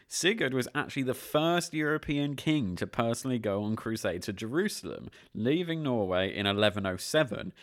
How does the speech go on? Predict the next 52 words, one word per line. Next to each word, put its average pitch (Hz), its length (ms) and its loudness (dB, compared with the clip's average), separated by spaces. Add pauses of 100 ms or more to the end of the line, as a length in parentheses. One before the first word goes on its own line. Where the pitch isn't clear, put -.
(160)
and 101 120 -4
spending 110 300 -2
four 165 420 4
years 135 360 2
on 90 160 -2
this 90 160 -2
adventure, 87 640 -4
returning 104 800 0
to - 120 -4
Norway 90 540 -4
in 101 260 -2
eleven 92 560 0
eleven. 90 680 -4 (420)
There 117 240 0 (180)
isn't 147 320 -2
really 127 240 2
much 107 580 0
information 131 600 -2
on 151 100 0
what - 160 -4
he 120 120 0
does 110 200 -2
for - 80 -4
the 92 140 -4
rest 135 400 0
of 104 80 -2
his 92 240 -2 (120)
reign 87 360 0
in - 120 -6
Norway, - 460 -6 (220)
so 135 300 4 (220)
maybe 240 420 2
he 220 120 0
was 220 160 -2
getting 180 260 -2
a 175 80 2
bit 170 300 -4
tired 156 460 2
of 113 100 0
being 113 160 0
stuck - 400 -4
around 107 320 0
in 107 140 -2
Norway 127 340 0
by 104 220 -2
the 107 80 2
time 95 260 -4
it - 140 -6
gets - 240 -4
to - 180 -6
eleven 95 380 -2
twenty-three, 120 1080 -2